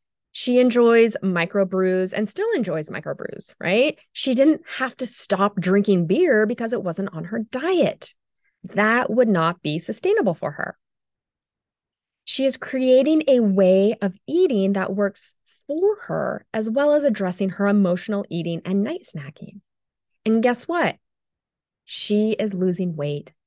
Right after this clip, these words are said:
and loving the process. So how do we not give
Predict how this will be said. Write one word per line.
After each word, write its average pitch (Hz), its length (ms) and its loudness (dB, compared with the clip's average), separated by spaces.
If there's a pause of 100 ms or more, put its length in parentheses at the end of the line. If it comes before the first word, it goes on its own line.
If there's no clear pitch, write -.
(140)
and 165 260 -4
loving 147 460 -6
the - 80 -10
process. - 760 -14 (1800)
So 208 540 0
how 262 360 0
do 359 120 6
we 359 160 6
not 240 680 2
give 208 380 4